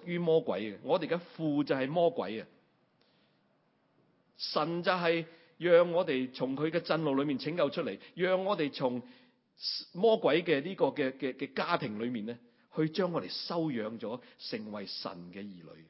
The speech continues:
呢個係神俾我哋嘅恩典。但我哋再睇十三章二十四節，耶穌話：「你們應當竭力去進呢個窄門。」呢度嘅 narrow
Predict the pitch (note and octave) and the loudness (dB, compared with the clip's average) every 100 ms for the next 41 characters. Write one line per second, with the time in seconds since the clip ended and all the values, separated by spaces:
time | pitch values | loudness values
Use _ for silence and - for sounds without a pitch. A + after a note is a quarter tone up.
0 | _ _ _ _ _ _ _ _ _ _ | _ _ _ _ _ _ _ _ _ _
1 | _ _ - G3+ G#3 C#3+ A#2+ G2+ F#2+ A2+ | _ _ -12 -8 -6 -6 -8 -14 -12 -10
2 | C3+ F#2 F2 G#2 G#2 G#2 E2 E2 _ _ | -10 -10 -12 -14 -14 -16 -20 -20 _ _
3 | _ _ _ _ _ _ _ - D#3+ A3+ | _ _ _ _ _ _ _ -6 -2 0
4 | F3+ F#3 E3+ C3 F3 - - _ _ _ | 2 2 2 -2 -4 -10 -20 _ _ _
5 | _ _ _ _ _ _ - - - A3+ | _ _ _ _ _ _ -12 -6 0 2
6 | A3 A3 C#3+ B2+ - C#3 B2+ C3+ B2 C3 | 2 2 0 -2 -2 -4 -2 -4 -4 2
7 | A#3+ G3+ C3+ - - D#3+ G3 G#3+ C3+ C3+ | 4 6 4 0 -4 0 2 2 2 2
8 | G3+ A#3 A3+ A3+ A3+ - - - G3+ G3+ | 0 0 2 0 -2 -10 -8 0 2 2
9 | G3+ F#3 F3 D#3 - - - _ - F3 | 0 0 2 2 0 -20 -20 _ 0 0
10 | E3 - E3+ D#3 D#3 D#3+ F#3 G3+ F#3 E3 | 0 0 0 2 -2 -6 -8 -4 -4 -4
11 | - C#3 A#2+ - G#2 E2+ - - _ _ | -6 -6 -6 -10 -10 -10 -14 -20 _ _
12 | _ _ _ _ _ _ _ - - _ | _ _ _ _ _ _ _ -20 -20 _
13 | _ _ _ _ _ _ _ - C4+ D#3 | _ _ _ _ _ _ _ -6 2 2
14 | D3+ C#3 D3 F3 G3 G3 F#3+ | 2 -2 -2 0 0 0 0